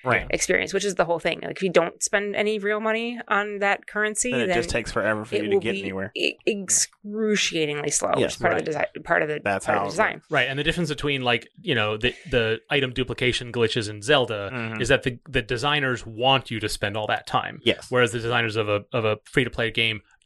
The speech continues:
Speaker 3: d-, want you to not s-, wanna spend
Speaker 2: Right.
Speaker 3: that time.
Speaker 2: Right. They,
Speaker 3: Yeah.
Speaker 2: the, the, it, it is tuned for you to spend money.
Speaker 3: Right.
Speaker 1: Right.
Speaker 2: Right. It feels like a nice rate of progression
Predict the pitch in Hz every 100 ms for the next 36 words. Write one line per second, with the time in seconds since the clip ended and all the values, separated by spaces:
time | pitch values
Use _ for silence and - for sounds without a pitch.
0 | - - - 143 135 151 143 127 123 117
1 | 117 - - - - 120 - - 196 -
2 | - - - 170 196 - - 202 - -
3 | - 175 202 - 190 190 185 - 190 -
4 | 214 190 185 - - 220 226 214 - 185
5 | 180 185 175 - 175 170 165 160 147 -
6 | _ _ _ 135 127 95 - - 165 175
7 | - - 190 175 - 214 220 214 202 185
8 | 180 165 170 170 - 165 170 165 185 156
9 | 156 - 180 180 190